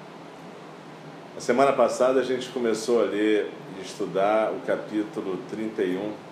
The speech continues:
B dessa edição da Shambhala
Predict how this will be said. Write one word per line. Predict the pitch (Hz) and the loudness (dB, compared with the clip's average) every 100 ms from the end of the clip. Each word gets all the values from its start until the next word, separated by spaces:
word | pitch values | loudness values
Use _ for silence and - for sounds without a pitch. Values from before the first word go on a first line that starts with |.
| - - - - - - - | -16 -16 -16 -16 -16 -16 -8
B | 101 104 | 0 2
dessa | 104 98 - 95 | 2 0 0 -2
edição | 87 87 - 98 95 | -2 -8 -6 -4 -2
da | 87 | -4
Shambhala | - 92 85 90 95 85 | -2 -6 0 2 2 0